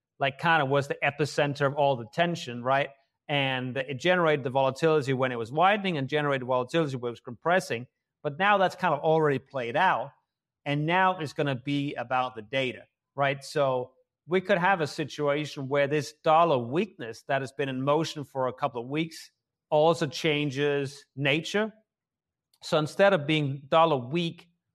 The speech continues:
versus risky assets around the world, it becomes perhaps the dollar being weak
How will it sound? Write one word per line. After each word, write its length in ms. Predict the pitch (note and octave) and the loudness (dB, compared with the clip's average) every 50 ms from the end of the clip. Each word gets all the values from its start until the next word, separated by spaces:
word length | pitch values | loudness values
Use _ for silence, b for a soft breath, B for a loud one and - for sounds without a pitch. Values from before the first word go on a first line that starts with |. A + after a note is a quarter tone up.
| _ _ - | _ _ -8
versus 580 | C#3+ C#3+ D3 C#3+ C#3+ C#3 C#3 C#3+ C3+ B2+ - - _ _ _ _ _ _ _ - | 0 2 4 4 4 2 0 -4 -8 -8 -8 -14 _ _ _ _ _ _ _ -2
risky 560 | C#3+ D#3+ E3+ E3+ E3+ - F#3+ F3 D#3+ E3+ - - - | 0 0 0 0 0 0 0 0 0 -2 -6 -8 -4
assets 380 | - D3 D3 D3 - F3 D3+ C#3 | 0 0 0 2 0 -2 -2 -2
around 280 | D3+ D#3+ D#3+ D#3 D#3+ | -2 0 0 0 0
the 60 | D#3+ D#3 | -2 0
world, 380 | D#3 E3 F3 F#3 G3 F#3 B B B B B B | 0 2 2 2 0 -2 B B B B B B
it 120 | E3 D3+ | -10 -8
becomes 360 | - D3 - D#3+ D#3 D3+ C3 | -8 -6 -2 -2 -2 -2 -2
perhaps 380 | - - D3 D3 D#3 D3+ - - | -2 0 2 2 2 0 -4 -10
the 100 | - C3 | -10 -6
dollar 360 | - - D3 D3 D3 D3 C#3 | 0 2 2 4 4 2 0
being 480 | C3 - C#3+ C#3 C#3 C#3 C3+ C3 C3 A#2+ _ _ _ _ _ _ _ | 0 -2 -2 0 0 0 0 0 -2 -6 _ _ _ _ _ _ _
weak 500 | - B2+ C3 D3+ D#3 D#3+ D#3+ - - - | -14 -8 -4 -2 -2 -2 -4 -8 -16 -20